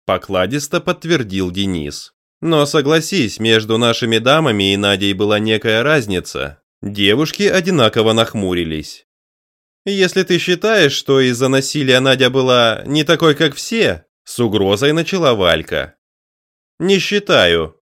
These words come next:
остановил её фотограф. «Я вообще не понимаю таких предрассудков. Она себя бить и насиловать не просила. Более того, любила того козла. Это не только физическая травма, а ещё и предательство. Она это пережила.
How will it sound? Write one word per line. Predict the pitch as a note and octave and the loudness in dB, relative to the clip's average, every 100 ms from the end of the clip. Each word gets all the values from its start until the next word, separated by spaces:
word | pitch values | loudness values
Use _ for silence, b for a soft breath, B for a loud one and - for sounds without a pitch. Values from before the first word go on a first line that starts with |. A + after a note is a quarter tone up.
| - | -4
остановил | F#2 - G#2+ G2+ F2+ F2 G2 | -4 -2 -2 0 0 0 0
её | D#3 D#3 | 0 0
фотограф. | G#2 B2 A2+ F2 E2 D#2 D2 _ _ - | 0 0 0 -2 -2 -6 -8 _ _ -8
«Я | F3+ G3 | 0 2
вообще | F3+ G3 F#3+ A#3 F3+ | 4 2 0 0 2
не | C3 | 2
понимаю | B2+ A#2 A#2 A2 | 2 2 4 2
таких | G#2+ A2+ A#2 - | 2 0 0 -4
предрассудков. | B2+ B2+ D#3+ D#3+ A#2 F#2+ - D#2 - _ | -2 0 0 -2 -4 -4 -4 -8 -8 _
Она | C3+ C#3+ C#3+ | 0 2 2
себя | D3+ C#3+ C#3 | 0 2 2
бить | E3+ D#3+ | 0 -2
и | |
насиловать | B2 A2+ - A#2 A2+ A2+ | 0 0 0 2 4 2
не | A#2 | 0
просила. | A#2 A#2+ A#2 E3 F3 F#2 D#2+ - - | 0 0 -2 -2 -2 -2 -4 -10 -14
Более | B2+ E3 D#3 D#3 | -2 2 4 2
того, | D#3 E3+ A3 | 0 0 2
любила | G3 B2+ B2 A#2+ | 2 2 2 2
того | A#2 A#2+ A#2+ | 2 2 0
козла. | A#2 D#3+ B2+ F#2 D2 D2 _ | 0 -2 0 0 0 -2 _
Это | - D3 D3+ | -2 0 2
не | D3 | 0
только | D3 G3 G3+ F3 | 2 2 2 0
физическая | E3 D3 D3 - - C#3 | 0 -2 -4 -6 0 0
травма, | C#3+ F3+ E3+ G#2+ G2 F#2+ | 2 2 2 2 2 2
а | |
ещё | G2 G2 - A2 | 2 -2 0 0
и | G#2 | 0
предательство. | A2+ A2 C3 E3 B2 G2 - E2+ D2+ - - | 0 0 0 0 -2 -8 -6 -4 -4 -8 -2
Она | B2+ B2+ A#2 | 0 4 2
это | A#2 B2+ | 2 0
пережила. | B2+ A#2+ A#2+ A#2 C3 D#3+ E2 | 0 0 0 0 0 0 -2